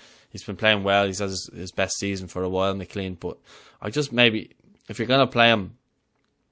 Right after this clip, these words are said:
maybe play him as a left winger in a front three of a four three three, but don't play him as the left wing back, 'cause I just don't think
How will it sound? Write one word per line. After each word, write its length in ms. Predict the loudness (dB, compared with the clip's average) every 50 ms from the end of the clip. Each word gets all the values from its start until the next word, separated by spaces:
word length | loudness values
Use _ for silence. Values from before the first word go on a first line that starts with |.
| _ _ _ _ _ -20 -20 _ _ _ _ _ -4
maybe 200 | -2 0 0 0
play 180 | 2 2 2
him 80 | 4 2
as 120 | 2 0
a 60 | 0
left 220 | 2 2 2 0 0
winger 280 | -2 -2 0 -2 -2
in 140 | -4 -4 -6
a 40 | -6
front 340 | -6 -6 -6 -6 -6 -8 -10
three 460 | -14 -6 -4 -2 -2 -2 -4 -8 -10
of 200 | -10 -10 -8 -6
a 60 | -8 -8
four 300 | -8 -6 -4 -4 -4 -4
three 260 | -6 -6 -8 -6 -6
three, 340 | -8 -8 -6 -6 -4 -4 -6
but 220 | -8 -10 -10 -4
don't 180 | -2 -2 -2 -2
play 160 | -2 -4 -4
him 120 | -4 -4 -4
as 120 | -6 -6
the 100 | -6 -8
left 280 | -8 -8 -10 -10 -10 -8
wing 180 | -8 -6 -4
back, 180 | -6 -6 -8 _ -18 -20 -20 -20 -20 -20 -18
'cause 140 | -14 -10 -10
I 40 | -6
just 240 | -4 -4 -4 -2 -2
don't 220 | -2 -2 -2 -2
think 380 | -4 -4 -4 -4 -8 -14 -20